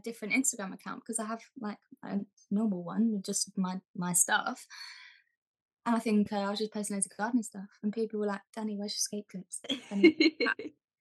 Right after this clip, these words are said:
Speaker 1: so I just, like, have a different one." And I didn't think anyone would follow it,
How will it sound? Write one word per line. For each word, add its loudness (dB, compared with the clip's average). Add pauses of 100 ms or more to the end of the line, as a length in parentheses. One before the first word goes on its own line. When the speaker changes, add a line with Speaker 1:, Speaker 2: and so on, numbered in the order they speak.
(500)
Speaker 1:
so 0
I 0
just, -6 (180)
like, -10
have -4
a 4
different -2
one." -6 (640)
And 0
I -2
didn't 2
think 2
anyone -2
would -10
follow -6 (200)
it, -12